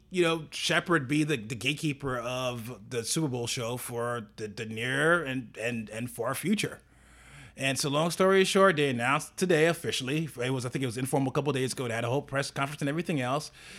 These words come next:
where Roc Nation is basically partnering up with the N F L, where they'll be producing the halftime show. They'll be also, and, you know, there's a lot of legalese, but long story short, halftime show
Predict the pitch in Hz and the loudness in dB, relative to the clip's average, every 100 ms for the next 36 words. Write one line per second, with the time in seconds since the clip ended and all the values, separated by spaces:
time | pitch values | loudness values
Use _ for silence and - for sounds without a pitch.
0 | - 151 135 143 - 147 156 - 160 104 | 0 2 6 6 6 4 2 2 0 2
1 | 127 - 143 127 127 139 156 151 156 123 | -2 -2 -4 -2 0 2 2 0 -4 0
2 | 165 170 120 135 170 - - - - 117 | -2 0 0 0 -2 -6 -20 -14 -8 0
3 | 123 123 147 151 127 131 135 160 147 147 | 2 4 2 2 0 2 2 2 2 2
4 | 131 123 113 127 131 156 156 160 151 113 | 0 0 0 2 2 2 2 4 2 2
5 | 117 151 - - - - - 117 139 139 | 0 -4 -8 -20 -20 -20 -14 -4 2 4
6 | 135 135 131 127 135 131 135 120 135 - | 4 2 0 0 0 0 -2 -2 0 0
7 | 151 131 127 180 254 190 135 160 190 175 | 2 0 -2 -2 2 4 4 2 4 2
8 | 147 120 143 160 147 143 120 127 190 294 | 0 -4 -2 0 2 2 2 4 8 8
9 | - 226 196 170 160 147 127 190 202 190 | 8 8 8 8 6 6 4 4 4 6
10 | 170 160 147 117 110 | 4 4 2 2 0